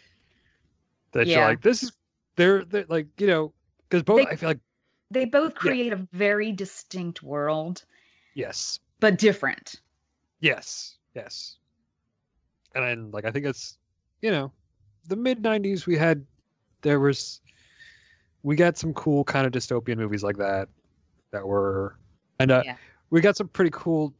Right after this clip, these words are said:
Speaker 1: high concept, but not quite budgeted enough to quite hit the mark. Kind
Speaker 2: I think
Speaker 1: of
Speaker 2: you hit
Speaker 1: movies.
Speaker 2: the nail on the, on the head. I
Speaker 1: Yeah.
Speaker 2: think this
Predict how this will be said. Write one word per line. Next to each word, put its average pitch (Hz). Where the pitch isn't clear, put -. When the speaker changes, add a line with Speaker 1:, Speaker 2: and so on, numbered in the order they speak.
Speaker 1:
high 131
concept, 117
but 104
not 110
quite 110
budgeted 113
enough 104
to 110
quite 110
hit 120
the 131
mark. 127
Kind 127
Speaker 2:
I 123
think -
Speaker 1:
of -
Speaker 2:
you 226
hit 240
Speaker 1:
movies. 247
Speaker 2:
the 202
nail 190
on 175
the, 151
on 160
the 160
head. 151
I 160
Speaker 1:
Yeah. 107
Speaker 2:
think 196
this 196